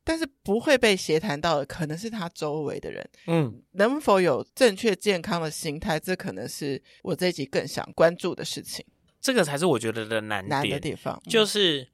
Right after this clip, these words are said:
Speaker 2: 这个事件的源头啊，我们大部分的健康都在说自己。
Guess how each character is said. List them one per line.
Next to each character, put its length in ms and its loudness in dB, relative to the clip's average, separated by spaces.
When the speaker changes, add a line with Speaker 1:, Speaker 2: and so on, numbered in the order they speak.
Speaker 2:
这 100 0
个 100 4
事 240 0
件 180 2
的 100 -2
源 380 -6
头 380 0
啊， 360 -2
我 100 -2
们 180 -2
大 220 6
部 140 -4
分 180 -2
的 100 -2
健 360 -4
康 440 -6
都 140 2
在 160 2
说 240 -2
自 260 -10
己。 360 -14